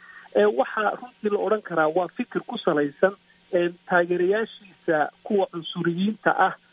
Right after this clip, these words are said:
ee taageersan isaga, siyaasada ay soo abaabuleen oo muddaba ay, een, u raadinayeen cid, ee, qaada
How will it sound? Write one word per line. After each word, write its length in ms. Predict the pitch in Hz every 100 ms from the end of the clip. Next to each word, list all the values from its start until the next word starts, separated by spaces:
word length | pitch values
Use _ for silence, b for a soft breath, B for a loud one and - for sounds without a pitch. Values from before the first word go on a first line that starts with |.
| b _
ee 180 | 175 170
taageersan 720 | - 160 156 156 156 214 196
isaga, 360 | 165 - 156 113 B _ _
siyaasada 520 | 190 175 - 185 214
ay 140 | - 160
soo 280 | - 190 -
abaabuleen 600 | 165 160 151 - 196 196 - _ _ 202
oo 120 | 196
muddaba 420 | - _ 226 226 -
ay, 140 | 180 190 - -
een, 320 | 185 180 175 -
u 180 | - 208
raadinayeen 680 | 202 180 202 190 180 180 170
cid, 180 | - 214 _
ee, 300 | - 165 160 127
qaada 500 | - 156 151 - 202